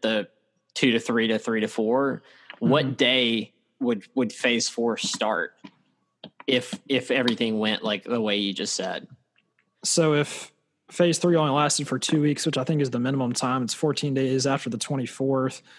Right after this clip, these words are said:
Speaker 2: So that would be August seventh would be phase four. So
Speaker 1: Okay.
Speaker 2: that's, that's before the
Speaker 1: Wait, no,
Speaker 2: season.
Speaker 1: but we're back in phase one, aren't we?
Speaker 2: No, we're in two right now.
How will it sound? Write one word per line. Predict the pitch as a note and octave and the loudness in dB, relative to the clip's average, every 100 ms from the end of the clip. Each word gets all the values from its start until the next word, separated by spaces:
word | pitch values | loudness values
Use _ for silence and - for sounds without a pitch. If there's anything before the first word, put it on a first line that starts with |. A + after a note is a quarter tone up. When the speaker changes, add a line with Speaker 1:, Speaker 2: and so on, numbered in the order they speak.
| - | -10
Speaker 2:
So | - D3+ | -4 0
that | C#3 | 0
would | C3 | 0
be | C3+ | 0
August | B2+ C3 C3+ C3 - | 0 0 2 0 0
seventh | - - B2+ C#3+ D3+ - - | 0 0 0 0 0 -2 -4
would | D3+ C#3+ | -2 0
be | C#3+ C#3+ | 0 0
phase | - D3 D3 | 0 0 0
four. | - D#3+ E3 D#3 - - - - | 2 2 2 0 -10 -12 -12 -4
So | - | 0
Speaker 1:
Okay. | D3 | 2
Speaker 2:
that's, | - - - - - | 2 -2 -4 -10 -6
that's | D3 C#3 - - | -4 -4 -6 -10
before | C#3 D#3+ | 0 0
the | B2 C#3+ | 2 2
Speaker 1:
Wait, | B3+ | 4
no, | F3 | 4
Speaker 2:
season. | |
Speaker 1:
but | E3+ | 4
we're | C#3+ E3 | 4 4
back | F3+ F3+ | 4 2
in | E3+ | 0
phase | - D3 A#2+ | 2 2 2
one, | A#2 E3 | 2 2
aren't | D#3 G#2 | 2 2
we? | D3+ F3+ - - - | 0 -2 -4 -12 -2
Speaker 2:
No, | C#3 | 2
we're | C#3 D3+ | 4 2
in | C3 | 0
two | - B2 | 0 0
right | A#2 A2+ | 2 0
now. | A#2 A#2+ A#2 | 0 -2 -6